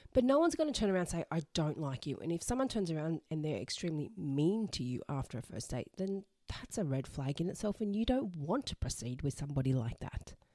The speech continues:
So don't go into the dating world thinking you're not good enough.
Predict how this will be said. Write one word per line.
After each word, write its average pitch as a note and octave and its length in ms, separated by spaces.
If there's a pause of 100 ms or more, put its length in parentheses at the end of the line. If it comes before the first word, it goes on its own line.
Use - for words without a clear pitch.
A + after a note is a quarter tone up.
So A3+ 160
don't B3+ 440
go D#4+ 160
into B3+ 200
the G#3+ 100
dating D#3+ 320
world D#3 280
thinking B3 460
you're E3 380
not D#3+ 200
good C#3+ 140
enough. - 400